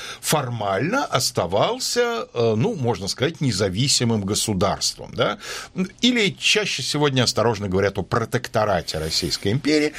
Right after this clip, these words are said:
Вот вы видите, м, фотографию, если не ошибаюсь, тысяча девятьсот девятого или десятого года, когда предпоследний бухарский эмир, дело происходит в Ялте, где у бухарских эмиров была своя, значит, резиденция,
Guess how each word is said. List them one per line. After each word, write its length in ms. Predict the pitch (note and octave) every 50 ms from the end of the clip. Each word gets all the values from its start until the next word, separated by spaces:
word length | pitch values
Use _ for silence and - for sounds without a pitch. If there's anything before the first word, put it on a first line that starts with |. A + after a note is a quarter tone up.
| - - - - - -
Вот 220 | G3 C#4 D4 D4
вы 140 | A3 G3 F3
видите, 720 | C#3 A#2+ A#2 G#2+ F#2 F2+ G#2+ C3+ B2+ - G#3+ A#3+ B3 B3+ B3+ A3+ -
м, 240 | E3+ E3 D#3+ D3+ B2+
фотографию, 640 | - - - C#3+ C3+ B2+ A#2 A2 G#2 G2 - D#3 D#3
если 220 | D3 - - A#2+
не 60 | A2+ G2
ошибаюсь, 440 | - - A2+ G2+ A2 G2 F#2 - - -
тысяча 240 | G2+ F#2+ - - F2+
девятьсот 420 | F2+ G2 G#2 G2 - G#2+ G2 F2
девятого 480 | E2 G#2 A2 G#2+ F#2+ F2 E2+ - F#2 F2+
или 200 | F2 E2+ E2 E2
десятого 600 | E2+ A2 G#2+ - - F#2 E2 - - F#2+ F2+ A2
года, 320 | D3+ G#3 C#3 D3 - - - - - - - -
когда 320 | - C#3 C3+ E3 G#3 C4
предпоследний 1160 | C4 - - F#3 F3+ C3+ B2+ - - A2+ G#2+ - - - A#2+ B2 A#2 G2 E2 D2+ D#2+ D#2+ D#2 C#2+
бухарский 680 | D2+ A2 A#2 - - G2+ F2+ - - - - - D2+ -
эмир, 440 | G2+ F#2+ F2+ F2+ F2 A2+ D#3+ A3 A3+ - - - - -
дело 180 | - B3 C4
происходит 480 | - - C3 A2+ - - A#2+ G#2+ - A2
в 40 | G#2
Ялте, 480 | G#2+ C#3 B2 F#2 F2 F#2 - - F#3
где 140 | D3+ A#2+ A2
у 60 | G2+
бухарских 520 | F#2 F#2+ - - A#2 - - - - - G2
эмиров 320 | F2+ E2 D2+ D2+ D2 D2
была 320 | D2+ E2 E2 D#2+ D2 C#2 - - - - - -
своя, 480 | - - - A2 G2+ G2 F#2 F2 E2 D#2
значит, 380 | D2 D#2+ D#2+ - - E2 -
резиденция, 800 | G2 G2+ F#2 A2+ A2+ F#2 F2+ F#2 E2+ F2 F2 - A3 C#4+ D#4